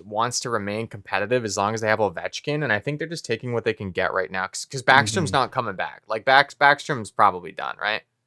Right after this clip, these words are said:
Speaker 2: Yeah,
Speaker 1: So
Speaker 2: it's just the injuries and everything.
Speaker 1: So Strome is a center, right?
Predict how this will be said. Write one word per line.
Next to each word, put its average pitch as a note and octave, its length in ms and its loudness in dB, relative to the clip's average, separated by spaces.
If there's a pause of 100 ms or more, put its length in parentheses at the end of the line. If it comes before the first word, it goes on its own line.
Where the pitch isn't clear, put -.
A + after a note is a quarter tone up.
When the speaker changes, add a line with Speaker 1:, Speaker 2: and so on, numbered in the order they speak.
(340)
Speaker 2:
Yeah, A#2+ 400 8
Speaker 1:
So G#2 100 6
Speaker 2:
it's G2 120 2
just - 220 -6
the G#2+ 100 -2
injuries F#2+ 560 -6
and F#2+ 100 -10
everything. F#2+ 520 -12 (580)
Speaker 1:
So - 160 -6
Strome F#3 420 4
is D#3 120 0
a A2 60 -4
center, A2 380 2
right? G#2 260 -4